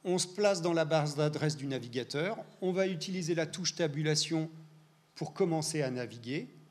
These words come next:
Soit les liens d'évitement sont directement affichés dans la page, on les voit par défaut, soit ils vont apparaître lors de la navigation avec la tabulation.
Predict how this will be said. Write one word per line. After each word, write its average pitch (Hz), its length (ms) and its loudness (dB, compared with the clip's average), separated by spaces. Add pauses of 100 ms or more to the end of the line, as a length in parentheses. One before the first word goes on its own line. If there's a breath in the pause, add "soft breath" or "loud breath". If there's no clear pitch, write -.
(100)
Soit - 400 -2
les 208 120 -4
liens 190 220 0
d'évitement 165 500 -2
sont 147 220 -6
directement 175 640 -4
affichés 156 420 -2
dans 131 140 -4
la 127 120 -2
page, 127 360 -2 (180)
on 127 120 -6
les 123 140 -4
voit 120 260 -6
par 117 160 -4
défaut, 123 400 -6
soit 202 260 -4
ils 175 100 -2
vont 135 280 -4
apparaître 170 640 -2
lors 151 160 -2
de 147 80 -2
la 135 120 -4
navigation 123 680 -8 (180)
avec 151 320 -4
la 151 80 -4
tabulation. 127 640 -6